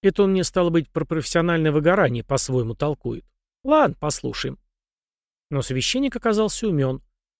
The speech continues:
Опять почувствовал неуместность своих проповедей в коридоре клиники, попрощался. «Если что, приезжайте без стеснения ко мне в приход. Помогу, чем смогу». «Может, вы к нам в больницу приедете?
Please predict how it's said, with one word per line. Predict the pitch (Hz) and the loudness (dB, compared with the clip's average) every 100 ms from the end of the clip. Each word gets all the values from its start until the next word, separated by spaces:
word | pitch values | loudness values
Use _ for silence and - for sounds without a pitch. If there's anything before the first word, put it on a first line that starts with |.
| - | -4
Опять | 226 - 139 | -2 2 0
почувствовал | - 139 - 143 - 131 | 0 -2 -2 -8 -4 -2
неуместность | 147 147 135 - 131 - | 2 2 0 -2 -6 -2
своих | 131 - | -2 -2
проповедей | - 190 202 151 123 | -2 -2 0 -4 -4
в | 120 | -6
коридоре | - 139 131 131 | 0 0 2 -2
клиники, | - 120 110 - - | -2 -6 -6 -10 -10
попрощался. | - 180 170 - 113 - - _ _ _ _ _ _ _ _ _ _ - | -2 0 0 -4 -6 -8 -10 _ _ _ _ _ _ _ _ _ _ -2
«Если | 196 247 | 0 0
что, | - 254 269 | 0 0 2
приезжайте | 240 233 185 185 233 220 | 2 2 4 4 2 0
без | 185 - | -4 -4
стеснения | - 151 185 233 240 | -4 -4 0 2 2
ко | - 131 | 0 0
мне | 175 | 0
в | - | -2
приход. | 202 170 143 143 _ _ _ - | -2 -2 -2 -4 _ _ _ 0
Помогу, | 285 226 135 147 | 4 4 2 -2
чем | 160 143 | -4 -6
смогу». | 160 151 139 143 _ _ _ _ _ _ _ _ _ _ _ 147 | -4 -4 -2 -4 _ _ _ _ _ _ _ _ _ _ _ 0
«Может, | 139 110 107 | 0 0 0
вы | 147 | 0
к | 196 | 0
нам | 202 | -2
в | 170 | 0
больницу | 190 190 185 - | 0 -2 -4 -8
приедете? | 160 165 165 147 - 143 135 | -6 -2 -2 -4 -8 -12 -14